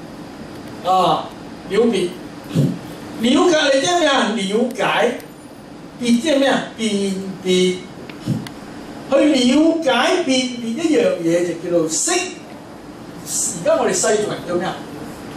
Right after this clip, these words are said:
叫做呢個字叫做識。啊，繁體字噉寫啦，寫返啲繁體字。認識啊，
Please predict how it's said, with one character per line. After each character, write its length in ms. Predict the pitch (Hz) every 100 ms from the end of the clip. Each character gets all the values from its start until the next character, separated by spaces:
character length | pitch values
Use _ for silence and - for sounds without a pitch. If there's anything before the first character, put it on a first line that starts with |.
| 202
叫 60 | 170
做 80 | 165
呢 360 | 165 - 269 240
個 60 |
字 120 | - -
叫 180 | - -
做 40 |
識。 260 | - 233 - - - - - - - - - 131
啊， 200 | - - - - - - - -
繁 240 | 156 160
體 260 | 165 233 175
字 60 | 185
噉 100 | 175
寫 120 | 185
啦， 340 | 220 226 - - - - - - - - - -
寫 100 | -
返 100 | 196 202
啲 60 |
繁 160 | - - -
體 80 | 147
字。 60 | 165 - - - - - - - - - - - 247
認 380 | 262 254 269
識 300 | 262 381 339
啊， 260 | 262 233